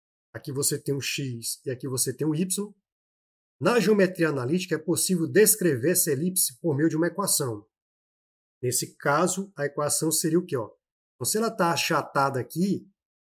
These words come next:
então isso quer dizer que quando eu pegar aqui x ao quadrado me-, mais y ao quadrado vai estar sobre alguma coisa, que vai estar sobre alguma coisa, e isso aqui eu vou igualar a um.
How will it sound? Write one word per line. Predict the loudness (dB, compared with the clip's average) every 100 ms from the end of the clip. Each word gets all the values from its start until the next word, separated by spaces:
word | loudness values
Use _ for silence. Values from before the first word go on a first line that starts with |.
| _ _
então | -4 -2
isso | 0
quer | 0
dizer | 0 -2 -2
que | -6 -10 -12 _ _ _ _ _ _ _ _ _ _ _
quando | -6
eu | -2
pegar | 0 2 0
aqui | -2 -6 -10 -10
x | -10 -6 -2
ao | -2 -2
quadrado | -2 -2 -4 -8 _ _ _ _ _ _ _ _ _ _ _ _ -4
me-, | -2 -2 -4
mais | 0 0 2 -2 -2
y | -4 -2 -4 -4
ao | -6 -4
quadrado | -2 -2 -4 -10 -18 _ _ _ _ _ _ _ _ -10
vai | -10
estar | -8 -6
sobre | -4 -4 -4
alguma | -6 -6 -6 -8
coisa, | 0 2 2 0 -10 _ _ _ _ _ _ _ _ _ _ -12
que |
vai | -10
estar | -8 -8 -6
sobre | -6 -6
alguma | -4 -4 -4
coisa, | 2 4 2 -4
e | -4
isso | -2 -2
aqui | -4
eu | 2
vou | 4
igualar | 4 4 4
a |
um. | 2 0 -6